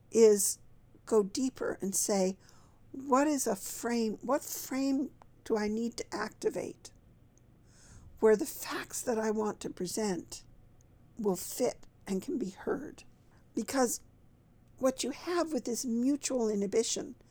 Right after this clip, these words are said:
is that when two interpretations contradict one another, your brain is gonna pick one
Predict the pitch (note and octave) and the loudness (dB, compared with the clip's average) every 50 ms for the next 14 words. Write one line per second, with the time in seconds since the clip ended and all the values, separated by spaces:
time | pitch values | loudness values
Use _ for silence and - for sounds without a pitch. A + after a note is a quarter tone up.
0 | - - - - - - - - - - - A#3+ A3+ - A#3 - - A3 A3 A3+ | -20 -20 -20 -20 -20 -20 -20 -20 -8 -2 -2 0 2 2 2 2 4 2 2 2
1 | - - - - - F4+ F4 F4 D4 C4 - - B3+ - - A#3 G#3+ - - B3 | 0 -2 -4 0 2 4 4 4 4 0 -2 -4 -6 -4 -4 -6 -6 -2 -2 -2
2 | A3+ - - - - G#3 F3+ - - - - - - - - B3 G3+ - G#3+ F#3+ | -2 0 -2 -2 -2 -2 -2 -2 -4 -8 -10 -14 -12 -8 -6 -6 -4 -4 -4 -2
3 | G3 B3 A3 - - - - - E3+ E3+ - - - - - - - - - - | -2 -2 -4 -4 -6 -8 -6 -4 -4 -2 -4 -4 -6 -6 -8 -10 -12 -14 -16 -20
4 | - - - - - - - - - - - - - - - - A3+ A3+ A3+ - | -20 -20 -20 -20 -20 -20 -20 -20 -20 -20 -20 -20 -20 -14 -2 0 0 0 0 -2
5 | - A3+ A#3+ C4 C#4 C#4+ C#4 C4 B3 A3 - - A3+ G#3 G3+ F#3+ - - A#3+ - | -2 -2 0 2 4 4 4 4 4 2 0 -2 -2 -2 -2 -2 -4 -8 -8 -8
6 | - - G3+ G#3 G#3 G#3+ G#3+ A#3 A3+ A3+ - | -8 -10 -6 -2 0 0 0 0 0 -2 -4